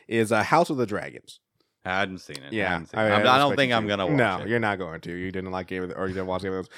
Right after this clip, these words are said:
Speaker 1: But that's the thing is, it,
Speaker 2: I d-,
Speaker 1: House
Speaker 2: no,
Speaker 1: of Dragons.
Speaker 2: no, Donnell, no, Donnell. I watched every damn episode of Game of Thrones.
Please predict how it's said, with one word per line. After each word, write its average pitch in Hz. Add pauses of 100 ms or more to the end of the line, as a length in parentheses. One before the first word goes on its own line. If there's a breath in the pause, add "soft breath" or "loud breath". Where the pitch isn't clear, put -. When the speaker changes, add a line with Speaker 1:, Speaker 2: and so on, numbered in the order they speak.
(160 loud breath)
Speaker 1:
But 156
that's 160
the 165
thing 156
is, 131
it, 147
Speaker 2:
I 147
d-, 143
Speaker 1:
House 208
Speaker 2:
no, 208
Speaker 1:
of 151
Dragons. 165
Speaker 2:
no, -
Donnell, 117
no, 135
Donnell. 98
I 117
watched 117
every 120
damn 104
episode 101
of 87
Game 82
of 80
Thrones. 78